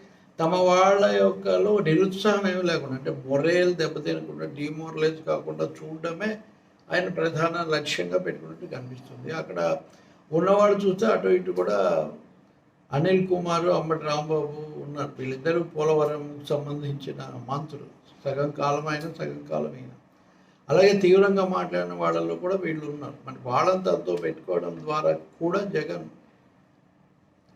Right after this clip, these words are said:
ఇదే ఎదురుదాడి కొనసాగిస్తాము, ఎదురుదాడి ఉన్నంతగా బహుశా ఆత్మవిమర్శ లేదా పునః పరిశీలన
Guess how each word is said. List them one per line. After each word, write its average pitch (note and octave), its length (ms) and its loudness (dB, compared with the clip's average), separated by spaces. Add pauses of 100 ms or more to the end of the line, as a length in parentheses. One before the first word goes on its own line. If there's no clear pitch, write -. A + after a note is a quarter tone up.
(300)
ఇదే G#3+ 260 10
ఎదురుదాడి G3 480 6
కొనసాగిస్తాము, E3 1040 -2 (180)
ఎదురుదాడి F#3 1120 4
ఉన్నంతగా E3 600 -4
బహుశా F3 400 0
ఆత్మవిమర్శ E3+ 680 -4
లేదా F#3 260 2
పునః D#3+ 340 -8
పరిశీలన D#3 720 -4